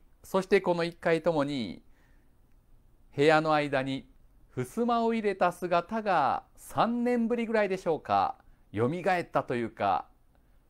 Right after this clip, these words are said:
本来これがその本来の姿であって、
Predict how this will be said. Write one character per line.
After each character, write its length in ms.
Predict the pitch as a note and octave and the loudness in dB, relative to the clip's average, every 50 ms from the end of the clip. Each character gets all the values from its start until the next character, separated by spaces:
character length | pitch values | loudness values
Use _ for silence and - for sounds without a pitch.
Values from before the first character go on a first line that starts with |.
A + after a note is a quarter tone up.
| - _ _ _ _ _ - _ _ - | -20 _ _ _ _ _ -20 _ _ 0
本 240 | - C4+ D4 C4 G3+ | 2 2 4 4 4
来 200 | - C3 C3 - | 4 2 2 2
こ 140 | - C3+ | 0 2
れ 140 | B2+ B2 A#2 | 2 2 4
が 280 | A#2 A2+ A#2 A2+ - - - - - - _ _ _ _ _ _ _ _ - _ _ _ _ _ _ _ _ _ _ | 4 4 4 2 0 -2 -10 -20 -20 -20 _ _ _ _ _ _ _ _ -20 _ _ _ _ _ _ _ _ _ _
そ 180 | - - - C3 | -12 -6 -4 -2
の 200 | C#3 C#3 C3+ C3 | 0 0 -2 -2
本 280 | - - A3 A3 G3 E3 | 0 0 0 0 0 0
来 200 | E3 D3 C#3 C3 | 0 0 0 -2
の 80 | A#2+ | -4
姿 400 | - - C#3+ C3 B2+ - G#2+ F#2+ | -6 -4 -4 -4 -2 -2 -2 -4
で 80 | G2 F2+ | -2 -2
あ 60 | F2 | -2
っ 60 | F2+ | -4
て、 420 | - _ _ - E2+ C#2+ - - | -6 _ _ -10 -10 -10 -10 -10